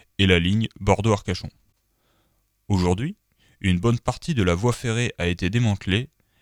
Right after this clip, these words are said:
et réhabilitée en piste cyclable. Cette voie pour vélo est d'ailleurs un des moyens les plus agréables de découvrir le bassin.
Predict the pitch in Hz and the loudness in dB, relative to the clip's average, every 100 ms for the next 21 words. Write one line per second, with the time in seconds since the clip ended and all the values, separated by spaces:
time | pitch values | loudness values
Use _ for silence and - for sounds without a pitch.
0 | _ - 87 85 127 113 104 92 85 113 | _ -6 -6 2 4 4 2 0 -2 -4
1 | 85 - - 107 95 - - - _ _ | -4 -6 -6 -6 -8 -8 -10 -12 _ _
2 | _ _ _ _ _ _ _ _ _ _ | _ _ _ _ _ _ _ _ _ _
3 | _ _ _ - 101 95 131 131 - 82 | _ _ _ -8 -6 -2 -2 -2 -2 -4
4 | 85 104 95 117 - _ _ - 92 104 | 0 2 2 0 -8 _ _ -6 0 2
5 | 110 127 127 - 139 143 104 98 113 131 | 4 2 -2 -4 0 2 4 4 4 0
6 | 185 - 87 123 98 92 87 95 107 - | -2 -2 0 0 0 -2 0 0 -4 -12
7 | - 87 104 98 107 104 110 87 - - | -6 0 2 2 -2 -2 -4 -4 -8 -10